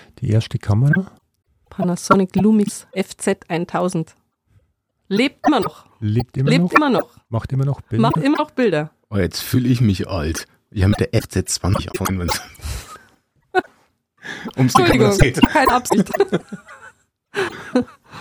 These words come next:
Speaker 1: Und dann schnell umgestiegen, oder?
Speaker 2: Relativ schnell.
Speaker 1: Ist ja auch nicht nur ein Qualitätssprung, es ist ja auch
Speaker 2: Genau.
Speaker 1: ein Preissprung.
Speaker 2: Ja,
Speaker 1: Und
Speaker 2: gut,
Speaker 1: Lumix
Speaker 2: dazwischen, dazwischen war noch die sieben D und dann kam die fünf D.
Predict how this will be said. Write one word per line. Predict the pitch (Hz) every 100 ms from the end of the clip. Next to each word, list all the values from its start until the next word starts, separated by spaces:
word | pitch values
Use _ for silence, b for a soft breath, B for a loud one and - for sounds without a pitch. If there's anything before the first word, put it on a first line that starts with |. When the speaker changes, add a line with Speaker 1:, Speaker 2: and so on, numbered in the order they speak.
| B B
Speaker 1:
Und | 120
dann | 139
schnell | 113 156
umgestiegen, | 185 - - 175 165
oder? | 131 131 117 -
Speaker 2:
Relativ | 196 - 170
schnell. | - 123 117 80 80 82 - _ -
Speaker 1:
Ist | -
ja | 110 -
auch | 110 -
nicht | 110 107 107 107 110
nur | 110
ein | 95
Qualitätssprung, | 104 95 98 98 - 110 110
es | 95
ist | 104 104
ja |
auch | 110
Speaker 2:
Genau. | 160 120
Speaker 1:
ein |
Preissprung. | - 90 - - 82 87 - _ _ _ _ -
Speaker 2:
Ja, | 190
Speaker 1:
Und | 175
Speaker 2:
gut, | 240
Speaker 1:
Lumix | - -
Speaker 2:
dazwischen, | 262 247 220 -
dazwischen | 196 - 226 226
war | 185
noch | 196 208
die | 185 180
sieben | - 208 214
D | 220 226 - _ _ _ _ _ _ _ _ _ -
und | 190 -
dann | 160 170
kam | - 143 156
die | 156
fünf | 151 143
D. | 151